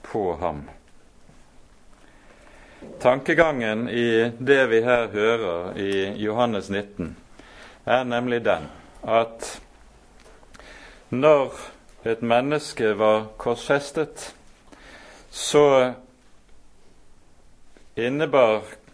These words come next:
korsdøden jo det at dersom en hang på et kors og ikke hadde noe å støtte bena opp med,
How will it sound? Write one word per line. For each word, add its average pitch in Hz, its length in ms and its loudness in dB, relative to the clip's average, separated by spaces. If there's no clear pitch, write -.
korsdøden 127 880 2
jo 120 220 0
det 101 340 0
at - 640 0
dersom 120 720 0
en 117 400 0
hang 139 300 2
på 123 100 -2
et 113 120 -2
kors 156 440 -2
og 123 180 -4
ikke 147 380 -2
hadde 135 300 2
noe 127 360 0
å 110 160 -2
støtte 117 460 -2
bena 113 540 0
opp 135 260 -4
med, 90 180 -4